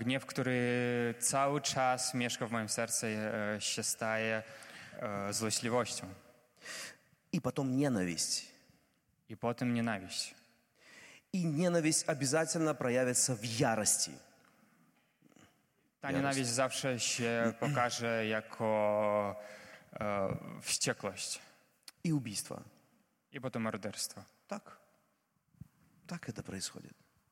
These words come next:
Speaker 1: Tak to się dzieje.
Speaker 2: Маленький н-, грех, непрощение
Speaker 1: Z małego grzechu nieprzebaczenie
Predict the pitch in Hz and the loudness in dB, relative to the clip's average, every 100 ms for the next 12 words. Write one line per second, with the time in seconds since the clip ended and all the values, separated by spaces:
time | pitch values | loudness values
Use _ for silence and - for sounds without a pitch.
0 | _ _ 135 131 117 - 98 101 95 117 | _ _ -12 -8 -8 -8 -8 -10 -4 0
1 | 170 190 202 196 196 190 185 185 - 156 | 0 0 0 0 0 0 0 -4 -6 -4
2 | 156 156 151 - 135 143 170 - 165 160 | 0 0 -2 -6 -2 0 0 0 0 0
3 | 156 160 147 - - _ 117 127 156 160 | -2 -4 -10 -20 -20 _ -4 0 2 0
4 | 117 127 123 127 113 107 - 113 117 - | 2 0 0 -2 0 -2 -2 -2 -2 0
5 | 123 123 127 | -2 -2 -4